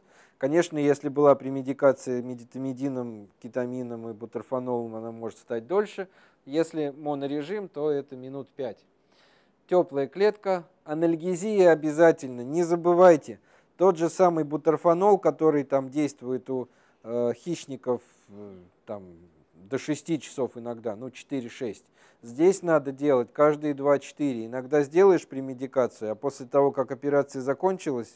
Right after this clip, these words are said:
у тебя в голове не откладывается, что надо уже повторять. Поэтому каждые два-четыре часа анальгезия опиоидами, бутерфенолом в частности, нужна.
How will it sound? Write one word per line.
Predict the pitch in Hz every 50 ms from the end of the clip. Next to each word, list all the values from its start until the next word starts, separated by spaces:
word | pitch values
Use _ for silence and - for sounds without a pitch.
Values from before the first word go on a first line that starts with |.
| _ _
у | _
тебя | 120 131 143 143
в | 127
голове | 127 131 127 131 135 143 143
не | 139 135
откладывается, | 135 127 - - 123 123 147 127 120 113 110 - - 113
что | - - _ 113 107 - _ _ _ _
надо | 131 135 135 139 135 151
уже | 156 147 127 131 139
повторять. | 127 - 120 - _ - 139 135 135 113 90 _ _ _ _ _ _ _ _ _ -
Поэтому | 131 135 147 143 - 151 147 147
каждые | 123 - 160 160 156 143 147 151
два-четыре | 139 135 139 156 151 147 - - _ 147 147 143 135
часа | 131 - - - - 170 175 185 180 180 _ _ _ _ _ _ _ _ _
анальгезия | - 139 139 147 143 139 131 143 139 131 143 160 156 151 147 131 120 -
опиоидами, | - 131 120 147 147 151 160 165 165 156 147 139 135 131
бутерфенолом | 127 117 123 123 - 135 120 - 143 139 139 143 135 131 127 123
в | -
частности, | - 143 135 123 123 _ 113 - _ -
нужна. | 123 127 127 120 117 127 120 107